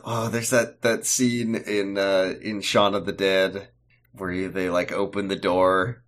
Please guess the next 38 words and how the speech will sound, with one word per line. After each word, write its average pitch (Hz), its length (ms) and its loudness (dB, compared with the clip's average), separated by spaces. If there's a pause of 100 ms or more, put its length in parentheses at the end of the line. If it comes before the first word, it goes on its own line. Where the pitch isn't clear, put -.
(160)
There's 98 260 -6
just, - 200 -2
like, 98 140 2
ear-, 101 240 4 (140)
I 113 80 4
think 120 180 2
he 123 120 0
just, 107 200 -2
like, 110 160 4
turns 101 300 0
on 107 120 4
the 101 80 2
light 90 420 2
or 101 80 -4
something, 101 320 -2
and 90 80 -6
there's 90 180 -8
just, - 180 -6
like, 87 360 0 (420)
a 117 60 6
hundred 107 480 2
zombies 98 440 2
outside, 101 580 4
and 90 100 -6
then 92 100 -2
he 95 80 0
turns 92 240 -4
off 92 240 4
the 101 80 -8
light. 98 400 2 (580)
That's, - 360 4
that's 117 220 4
what, 104 220 2
uh, 98 440 6
Matt 92 200 2
Lucas 85 340 -6
does, 87 580 -2
uh, 90 60 2